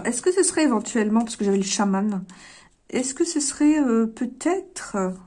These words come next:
peut-être, est-ce que j'ai les étoiles, est-ce que ce serait quelque chose dirigé contre les, l'ésotérisme ? Alors, est-ce qu'il nous a dans le collimateur ?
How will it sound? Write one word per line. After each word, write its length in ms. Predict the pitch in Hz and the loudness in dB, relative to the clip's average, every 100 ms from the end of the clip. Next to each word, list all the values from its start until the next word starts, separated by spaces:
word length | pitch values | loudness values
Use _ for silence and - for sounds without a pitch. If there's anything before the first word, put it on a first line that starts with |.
| _ _ - | _ _ -8
peut-être, 760 | 254 - 330 302 - - - | -8 -4 -4 -4 -6 -14 -10
est-ce 1400 | 196 - _ _ _ - - - - - - _ _ - | -12 -14 _ _ _ -20 -20 -20 -20 -20 -20 _ _ -14
que 100 | - | -10
j'ai 140 | 208 | -6
les 240 | 196 226 220 | -2 -2 -2
étoiles, 640 | 220 - 214 214 226 247 254 | -4 -6 -2 0 0 -2 -6
est-ce 180 | 226 - | -10 -8
que 100 | 262 | -8
ce 120 | 254 | -6
serait 180 | - 285 | -6 -6
quelque 280 | 247 - 226 | -6 -6 -6
chose 220 | 262 240 | -6 -2
dirigé 480 | 220 226 220 240 262 | 0 2 2 -2 -4
contre 380 | 220 - - | -6 -6 -4
les, 260 | 208 202 202 | -2 0 -2
l'ésotérisme ? 880 | 202 214 269 233 208 220 - 196 190 - - _ _ _ - - - _ - | -2 -4 -4 -2 -4 -4 -4 -4 -4 -8 -20 _ _ _ -20 -20 -20 _ -8
Alors, 420 | 226 214 196 196 190 | 0 2 2 0 -6
est-ce 140 | 220 | -10
qu'il 140 | - 233 | 2 2
nous 120 | 233 | 4
a 60 | |
dans 80 | 254 | 2
le 40 | 220 | 2
collimateur ? 720 | 247 247 214 - 196 190 | 0 2 0 0 -4 -4